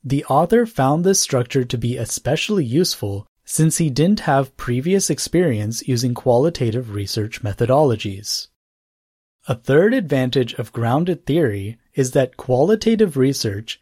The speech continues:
is also good for taking a holistic and comprehensive approach to the study of phenomena, because they can incorporate multiple different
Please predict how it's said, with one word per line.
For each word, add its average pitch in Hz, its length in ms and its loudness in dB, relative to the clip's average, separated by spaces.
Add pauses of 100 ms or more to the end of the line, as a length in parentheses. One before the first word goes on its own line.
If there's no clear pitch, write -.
is 127 200 -2
also 185 520 2
good 127 480 0
for 135 180 -2
taking 139 420 0
a 120 140 -2
holistic 147 680 0 (260)
and 135 220 2
comprehensive 165 840 0
approach 120 680 0
to 135 100 -2
the 131 100 0
study 113 440 -2
of 123 100 -6
phenomena, 127 720 -2 (160)
because 135 680 0 (120)
they 131 140 2
can 131 160 -2
incorporate 131 720 0
multiple 147 560 0
different 127 460 -2